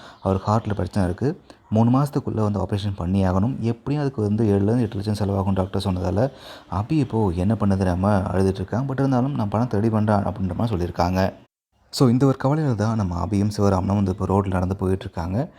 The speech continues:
அப்போ அங்க வந்த நம்ம ராகவ் பார்த்தீங்கன்னா, "நீங்க விழுந்து சாகிறதுக்கு என் வண்டி தான் கிடைச்சான்ற" மாதிரி சத்தம் போட, நம்ம சிவராம ரொம்ப கூலா, "நாங்க தான்ப்பா தப்பா வந்துட்டோம், என்னை மன்னிச்சுக்கோ, நாங்க ஓரமா போயிடுறோம்" அப்படின்ற மாதிரி ரொம்ப பொறுமையா நடந்து போயிட்டு இருக்காங்க. இதை பார்த்த ராகவுக்கு,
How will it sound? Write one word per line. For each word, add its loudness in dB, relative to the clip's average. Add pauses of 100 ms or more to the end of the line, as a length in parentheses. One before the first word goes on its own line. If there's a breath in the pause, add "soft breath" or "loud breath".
(240 loud breath)
அப்போ -2
அங்க 0
வந்த 2
நம்ம 2
ராகவ் 2
பார்த்தீங்கன்னா, -2 (180)
"நீங்க 0
விழுந்து 2
சாகிறதுக்கு -4
என் 0
வண்டி 2
தான் 0
கிடைச்சான்ற" -2
மாதிரி -2
சத்தம் -4
போட, 2 (460 loud breath)
நம்ம 0
சிவராம 0
ரொம்ப 0
கூலா, 0 (440 soft breath)
"நாங்க 0
தான்ப்பா 2
தப்பா -2
வந்துட்டோம், 0
என்னை -2
மன்னிச்சுக்கோ, -6
நாங்க 0
ஓரமா 2
போயிடுறோம்" 2
அப்படின்ற -2
மாதிரி 0 (300)
ரொம்ப 0
பொறுமையா 2
நடந்து -2
போயிட்டு -4
இருக்காங்க. -6 (580)
இதை 8
பார்த்த -2
ராகவுக்கு, 0